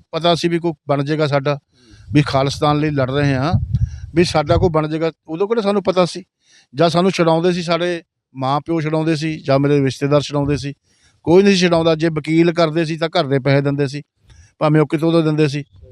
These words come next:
ਅਸੀਂ ਸੰਘਰਸ਼ੀ, ਜੇ ਅੱਜ ਅਸੀਂ ਸੈੱਟ ਹੋਏ ਹਾਂ, ਸਾਡਾ ਸਾਰੇ ਭਰਾਵਾਂ ਦਾ ਇੱਕ ਹੈ,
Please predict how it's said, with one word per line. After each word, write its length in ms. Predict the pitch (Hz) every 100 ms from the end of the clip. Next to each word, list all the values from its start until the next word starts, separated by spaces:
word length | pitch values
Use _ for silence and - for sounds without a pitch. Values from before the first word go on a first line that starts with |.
| - - _ - 180
ਅਸੀਂ 160 | 214
ਸੰਘਰਸ਼ੀ, 380 | 214 220 190 208 190
ਜੇ 240 | 175 185 190
ਅੱਜ 140 | 185
ਅਸੀਂ 140 | 185
ਸੈੱਟ 320 | 208 170 165 202
ਹੋਏ 240 | 180 190
ਹਾਂ, 200 | 185 170 - - - _ -
ਸਾਡਾ 360 | 139 143 160
ਸਾਰੇ 280 | - 143 170
ਭਰਾਵਾਂ 360 | 180 175 147 143
ਦਾ 80 |
ਇੱਕ 180 | 143 -
ਹੈ, 160 | 147